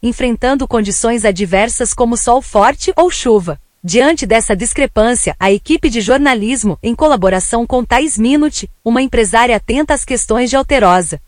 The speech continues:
decidiu conduzir uma enquete para compreender a opinião da população sobre possíveis ajustes na lei orgânica do município. Algumas propostas em discussão são:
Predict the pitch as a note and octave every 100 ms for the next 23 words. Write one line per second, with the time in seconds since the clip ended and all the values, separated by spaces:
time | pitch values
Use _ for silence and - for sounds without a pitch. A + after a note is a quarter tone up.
0 | _ F3+ C#4+ - D4 G#3 D4 D4+ C4+ G#3+
1 | F3+ A#3+ G#3+ F3+ D#3 G#3 A#3+ - G3+ G3
2 | - B3 B3 G3 F3+ A#3 A3 G3+ - G3+
3 | F#3+ A3 G#3+ - G#3 G#3 F#3 - A#3 B3
4 | - A#3+ G#3+ - A#3+ - C#4+ D4 C#4 C#4
5 | C4 G#3 C4 - C#4 A#3+ G#3 G3+ A#3 C4+
6 | G3+ G3+ A#3+ B3+ C4 B3+ C#4 D4 - B3
7 | A3 D3 - _ _ _ _ _ _ _
8 | _ _ - G#3+ A3 D#4 F#4+ - D4+ C#4
9 | B3+ D4+ D4+ C#4 B3 A#3+ C4 - E3 C#4
10 | E4 - G#3+ E3+